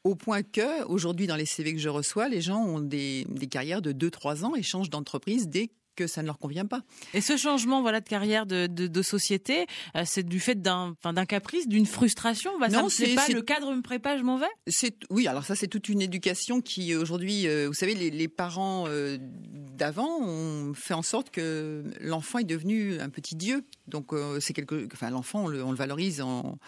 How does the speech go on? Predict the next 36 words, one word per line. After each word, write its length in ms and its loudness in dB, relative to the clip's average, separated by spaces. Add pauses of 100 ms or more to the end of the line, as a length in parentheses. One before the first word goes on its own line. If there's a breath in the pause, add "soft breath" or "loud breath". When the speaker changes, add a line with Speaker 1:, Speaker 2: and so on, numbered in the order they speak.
(140 loud breath)
Speaker 1:
on 60 -2
l'encourage, 760 -2
on... 380 -6 (340 loud breath)
Il 40 -8
y 40 -2
a 20 0
eu 40 0
toutes 160 -8
les 60 0
formations 520 -2
qui 160 -6
ont 100 -2
été 240 -4
dites 280 -4
aux 80 -6
parents, 500 -2
euh, 80 -8 (260 loud breath)
il 80 -10
fallait 180 -2
encourager 360 -2
les 160 0
enfants, 320 0
ne 80 -2
surtout 320 -4
pas 120 -4
les 80 -4
contrarier. 600 -6 (240 loud breath)
Alors, 240 0
c'est 160 -2
allé 100 0
très 220 -4
loin, 220 -2 (300 loud breath)
et 80 2
aujourd'hui, 380 2
cette 180 -2
génération-là 500 -2